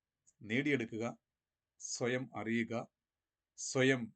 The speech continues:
മറ്റുള്ളവരിലേക്ക് എത്തിച്ചേരുക. എംപ്ലോയീസിന്റെ മുമ്പിലൂടെ ഇത്തരം പ്ലാറ്റ്ഫോമുകൾ ഉപയോഗിച്ചിട്ട് പറയുക, "ഞാൻ ഇവിടെയുണ്ട്, എനിക്ക് ഇന്ന ഇന്ന കഴിവുകളുണ്ട്, എന്നേക്ക്, എന്നെ ഒന്ന് ഉപയോഗപ്പെടുത്തുക, അതുപോലെ എനിക്ക് ഉപകാരം,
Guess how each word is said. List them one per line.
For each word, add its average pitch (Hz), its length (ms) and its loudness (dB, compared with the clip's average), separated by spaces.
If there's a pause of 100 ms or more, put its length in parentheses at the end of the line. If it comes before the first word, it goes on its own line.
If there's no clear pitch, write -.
(140)
മറ്റുള്ളവരിലേക്ക് 107 1040 -4
എത്തിച്ചേരുക. 113 800 -4 (600)
എംപ്ലോയീസിന്റെ 123 580 0
മുമ്പിലൂടെ 110 680 0 (100)
ഇത്തരം 110 360 -8
പ്ലാറ്റ്ഫോമുകൾ 107 520 -6
ഉപയോഗിച്ചിട്ട് 98 420 -10
പറയുക, 120 360 0
"ഞാൻ 107 260 -8
ഇവിടെയുണ്ട്, 113 420 -6
എനിക്ക് 117 360 -6
ഇന്ന 104 140 -14
ഇന്ന 101 120 -10
കഴിവുകളുണ്ട്, 107 600 -8 (380)
എന്നേക്ക്, 95 480 -10 (580)
എന്നെ 101 280 -6
ഒന്ന് 98 160 -8
ഉപയോഗപ്പെടുത്തുക, 107 760 -4 (480)
അതുപോലെ 95 440 -8 (120)
എനിക്ക് 117 300 -6
ഉപകാരം, 92 440 -6